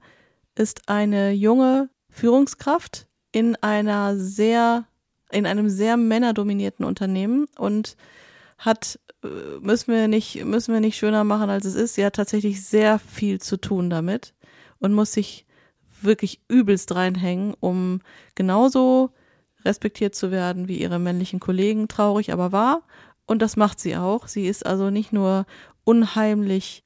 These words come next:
geradlinig, sie ist super qualifiziert. Ich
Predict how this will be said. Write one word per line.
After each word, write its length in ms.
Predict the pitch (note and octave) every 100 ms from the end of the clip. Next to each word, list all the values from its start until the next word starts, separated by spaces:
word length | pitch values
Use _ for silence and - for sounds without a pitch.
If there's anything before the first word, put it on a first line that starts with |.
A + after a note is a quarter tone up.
| _
geradlinig, 800 | - F#3 G#3+ B3 A#3+ B3+ - -
sie 160 | - F#3+
ist 260 | G3 - -
super 600 | - G3 G3 B3+ A3+ F#3+
qualifiziert. 880 | - F#3+ F#3+ F#3+ - F#3 G#3 - - -
Ich 220 | - -